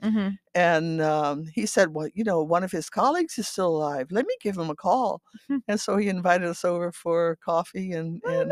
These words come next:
Speaker 1: nice.
Speaker 2: yes, and between us,
Speaker 1: Yeah.
Speaker 2: his limited English and our limited Dutch,
Speaker 1: Right. <laughs>
Speaker 2: <laughs> we were able to
Speaker 1: Made
Speaker 2: communicate,
Speaker 1: it a
Speaker 2: so
Speaker 1: little
Speaker 2: it was sort of
Speaker 1: tricky.
Speaker 2: fun, yes.
Speaker 1: Yeah.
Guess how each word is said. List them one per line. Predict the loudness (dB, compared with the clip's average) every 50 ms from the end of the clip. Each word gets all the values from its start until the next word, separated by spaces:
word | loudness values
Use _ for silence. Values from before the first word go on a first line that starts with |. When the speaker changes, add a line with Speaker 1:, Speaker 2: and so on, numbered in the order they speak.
| 0 2 2
Speaker 1:
nice. | 2 2 0 -2 -10 -16 -6 0
Speaker 2:
yes, | 4 4 4 4 2 -2 -10 -14 -12 -8 -6
and | -4 -4
between | -4 -4 -4 -4 -2 0 2 4
us, | 4 2 2 0 -6 -4
Speaker 1:
Yeah. | 2 4 6 6 6 4 2 0
Speaker 2:
his | 0 0 0 2
limited | 2 4 4 4 4 4 2 2 2
English | 2 2 2 4 4 4 2 2 0
and | 0 2 4
our | 4 4 2 2
limited | 0 0 0 -2 -2 -2 -8 -6 0
Dutch, | 2 2 2 2 0 -6 -10 4
Speaker 1:
Right. | 8 8 8 8 6 4
<laughs> | 4 4 4 6 6 4 6 8
Speaker 2:
<laughs> | 6 6 6 6 4 2 4 2 -2 -2 0
we | 0 2 6
were | 6 6
able | 6 6 4 4 2 0
to | -2 -4 -4 -4 -4 -2 -4 -6 -6 -2
Speaker 1:
Made | 0 2 2 2
Speaker 2:
communicate, |
Speaker 1:
it | 2
a | 2
Speaker 2:
so | 2 4
Speaker 1:
little | 4 4
Speaker 2:
it | 2
was | 2 2 2
sort | 2 2 2 2
of | 0 0
Speaker 1:
tricky. |
Speaker 2:
fun, | 0 0 -2 -2 -4 -6 -8
yes. | -4 -2 -2 -2 -2 -4 0
Speaker 1:
Yeah. | 2 4 4 4 4 2